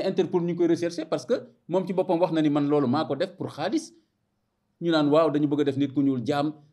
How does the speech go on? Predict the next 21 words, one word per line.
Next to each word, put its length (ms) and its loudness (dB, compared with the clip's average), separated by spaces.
arab 240 -8
yi 60 -4
dañu 180 0
bañ 160 0
nit 160 -2
ku 80 -4
ñuul. 200 2
Courant 340 4
anti-islamique 600 0
yi 120 0
profitoo 400 2
ci, 220 -12
bëgg 220 0
a 80 4
boole 360 2
jullit 280 2
yi 160 -4
entre 260 -4
noir 440 -2
ak, 240 -14
euh, 520 -6